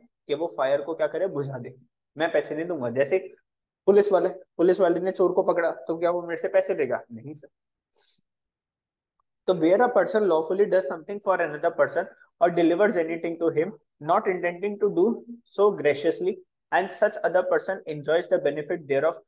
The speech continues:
the latter is bound to make compensation to the former in respect of or to restore the things so done or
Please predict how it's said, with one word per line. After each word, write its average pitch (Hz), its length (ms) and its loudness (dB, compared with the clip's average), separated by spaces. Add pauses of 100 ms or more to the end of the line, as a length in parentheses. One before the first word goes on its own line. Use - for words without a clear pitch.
(220)
the 170 100 2
latter 147 260 2
is 180 160 -2
bound 156 220 0
to 170 140 -6
make 170 200 -8
compensation 156 640 -8
to 160 100 -12
the 165 200 -2
former 147 380 2
in 160 120 -10
respect 151 400 -6
of 156 240 2 (120)
or 151 120 0
to 156 240 -4
restore 151 360 0
the 160 140 2 (100)
things 170 240 -8 (320)
so 160 200 0
done 156 240 2
or 160 120 6